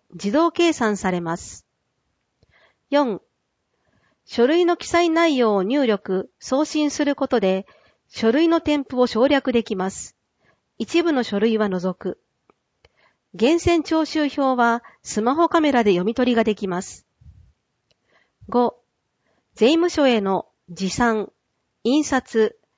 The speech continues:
郵送代が不要になります。六、還付金の振り込みが早くなります。二月末までにスマホで提出した場合は、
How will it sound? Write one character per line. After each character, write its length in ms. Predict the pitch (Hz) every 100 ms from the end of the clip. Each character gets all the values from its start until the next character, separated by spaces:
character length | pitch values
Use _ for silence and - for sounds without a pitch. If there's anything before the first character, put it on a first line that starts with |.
| _
郵 180 | 196 254
送 220 | 294 330 320
代 220 | 294 269
が 100 | 269
不 140 | -
要 200 | 208 254
に 120 | 247
な 100 | 233
り 120 | 214 190
ま 160 | 185
す。 280 | - - _ _ _ _ _ _ _ _ _ _ _ _ _ _ _ _
六、 460 | 202 226 - 247 - _ _ _ _ _ _ _ _ -
還 200 | 254 320
付 160 | 339
金 300 | - 320 294
の 220 | 277 277
振 140 | - 202
り 80 | 240
込 120 | 285
み 120 | 277
が 140 | 247 233
早 240 | 262 320
く 140 | - 208
な 100 | 208
り 100 | 175
ま 140 | 160
す。 240 | - - _ _ _ _ _ _ _ _ _ _ _ _ _ _ -
二 160 | 302
月 300 | 349 330 - 226 214
末 100 | 269
ま 100 | 262
で 140 | 233
に 300 | 208 202 208 _ _
ス 160 | - 233
マ 160 | 277
ホ 120 | 294 285
で 100 | 277
提 240 | 262 277
出 200 | - 269
し 80 | -
た 180 | - 247
場 180 | 247
合 140 | 240 226
は、 280 | 220 214